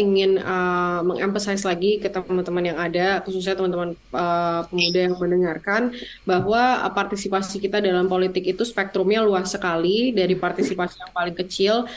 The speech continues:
em, yaitu mengedukasi diri sendiri, sampai, eh, partisipasi, eh, untuk mengedukasi, eh,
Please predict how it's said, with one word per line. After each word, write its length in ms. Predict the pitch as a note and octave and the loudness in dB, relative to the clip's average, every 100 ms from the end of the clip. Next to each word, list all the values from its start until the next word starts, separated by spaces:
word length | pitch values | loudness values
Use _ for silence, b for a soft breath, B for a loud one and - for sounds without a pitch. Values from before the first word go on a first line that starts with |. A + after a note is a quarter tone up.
| B B | B B
em, 480 | - F#3 F3 F3 F3 F#3 | -2 0 2 2 2 4
yaitu 240 | F3+ F#3+ | 4 2
mengedukasi 560 | G#3+ E3+ F#3 F#3 F#3 G#3+ | 0 2 0 0 -2 0
diri 240 | F#3+ F#3+ | 2 2
sendiri, 560 | G3 F#3+ F3+ F#3 A3+ A#3+ | 2 2 4 2 0 -2
sampai, 560 | - F#3 F3+ G3 G#3+ | -2 0 2 2 2
eh, 680 | G#3+ F3+ F3 F3 E3+ E3+ E3+ E3+ - - | 2 2 2 2 2 2 2 -2 -6 -4
partisipasi, 1040 | F#3 F#3 F#3+ G3 F#3+ F3 G3 G#3+ A3 A3+ A3+ B B - | -2 0 -2 -2 0 -2 0 2 2 0 -4 B B -2
eh, 180 | F3 E3+ | 0 2
untuk 160 | G3+ G#3+ | 2 2
mengedukasi, 880 | G3 F3+ F3+ F#3 F#3 G3+ F#3+ F#3 | 0 2 0 -2 0 2 6 4
eh, 560 | - F3+ F3 F3 E3+ E3+ | 4 0 2 2 0 0